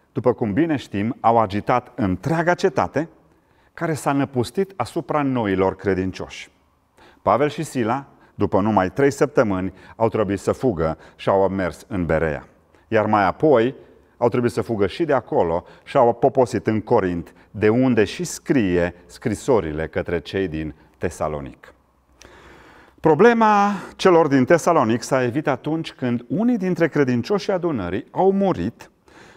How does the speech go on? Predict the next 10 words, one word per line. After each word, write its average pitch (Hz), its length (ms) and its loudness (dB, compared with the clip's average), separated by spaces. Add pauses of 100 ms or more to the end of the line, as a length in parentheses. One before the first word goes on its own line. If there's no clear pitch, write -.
și - 120 -8
în 131 80 2
inimile 233 380 -2
celor 175 420 -4
rămași 131 480 -4 (220)
s-a - 200 -2
strecurat 143 580 0
deznădejdea 113 720 2
și 156 160 -2
tristețea, 135 680 -6